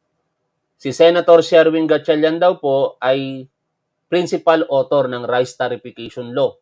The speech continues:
at nangako po ito during the rundown senatorial forum noong March twelve, two thousand twenty-two, na ipupush niya ang isang oversight para po sa nabanggit na batas.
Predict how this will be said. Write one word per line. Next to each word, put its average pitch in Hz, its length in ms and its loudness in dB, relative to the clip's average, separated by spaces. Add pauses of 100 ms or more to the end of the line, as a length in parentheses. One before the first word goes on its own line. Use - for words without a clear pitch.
at 120 240 -8
nangako 165 480 -4
po 165 240 -8
ito 120 480 -4 (720)
during 160 480 2
the 139 160 0
rundown 151 560 2
senatorial 143 720 -2
forum 139 720 -4
noong 135 240 -8
March 139 480 -2
twelve, 131 320 -2
two 123 160 -12
thousand 120 400 -8
twenty-two, 123 640 -10 (560)
na 143 220 0 (720)
ipupush 165 640 -6
niya 160 240 -4
ang 135 80 -10
isang 139 400 -8
oversight 127 640 -4 (480)
para 131 300 2
po 123 180 -12
sa 117 160 -8
nabanggit 113 480 -8
na 104 80 -8
batas. - 640 -4